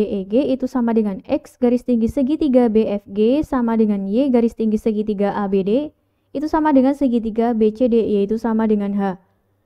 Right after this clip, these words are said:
Kemudian dari sini kita asumsikan untuk E F sejajar dengan D C dan sejajar dengan A B, kemudian D G dan G B itu adalah segaris. Sehingga yang pertama di sini,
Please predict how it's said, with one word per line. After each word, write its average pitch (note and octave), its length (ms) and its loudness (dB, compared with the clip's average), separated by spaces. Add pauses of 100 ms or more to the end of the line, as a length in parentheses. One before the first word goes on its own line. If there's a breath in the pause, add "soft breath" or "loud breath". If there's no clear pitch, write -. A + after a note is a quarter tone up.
(160)
Kemudian C4+ 400 4
dari D4 240 2
sini A#3+ 240 0
kita B3 320 -2
asumsikan B3 640 -2
untuk A#3+ 480 -2 (640)
E - 80 -6
F C#4+ 320 -4
sejajar C4 480 2
dengan A3 400 0
D G3+ 160 -2
C C4+ 240 2
dan C4+ 160 2
sejajar A#3 320 0
dengan G#3+ 320 -4
A G3 160 -6
B, A3 160 2
kemudian B3+ 480 2
D A3+ 160 2
G A3 160 2
dan G#3+ 160 0
G G3+ 160 0
B G3+ 160 0
itu B3 240 0
adalah A3+ 240 2
segaris. A3+ 560 0 (560)
Sehingga C4+ 400 4
yang D#4+ 160 0
pertama D4 400 0
di C4+ 80 4
sini, B3+ 560 -2